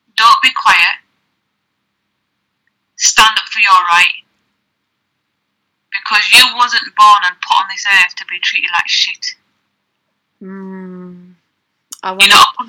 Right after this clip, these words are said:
Speaker 2: I,
Speaker 1: you
Speaker 2: I
Speaker 1: know,
Speaker 2: wanna
Speaker 1: put
Speaker 2: say to you,
Speaker 1: yourself
Speaker 2: preach! Preach, preach, preach. <laughs>
Speaker 1: No one's a punchbag for nobody. And trust me, I learned the hard way. That's why now,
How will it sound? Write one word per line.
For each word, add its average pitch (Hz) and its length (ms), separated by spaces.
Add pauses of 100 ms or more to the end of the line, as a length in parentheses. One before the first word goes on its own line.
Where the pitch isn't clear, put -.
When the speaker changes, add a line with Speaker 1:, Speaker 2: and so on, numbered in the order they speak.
(320)
Speaker 2:
I, 202 140
Speaker 1:
you 214 80
Speaker 2:
I 214 100
Speaker 1:
know, - 60
Speaker 2:
wanna 240 180
Speaker 1:
put 226 80
Speaker 2:
say 233 220
to 226 140
you, 214 120
Speaker 1:
yourself 196 200
Speaker 2:
preach! 427 760 (600)
Preach, 359 500
preach, 311 400
preach. - 640
<laughs> - 20 (2750)
Speaker 1:
No - 160 (160)
one's 269 160
a - 80
punchbag 233 400 (120)
for 202 120
nobody. 202 560 (1000)
And 185 140
trust 233 320
me, 208 80
I 196 80
learned 190 320
the 175 60 (100)
hard 180 240
way. 175 320 (460)
That's 190 260
why 202 160 (160)
now, 180 480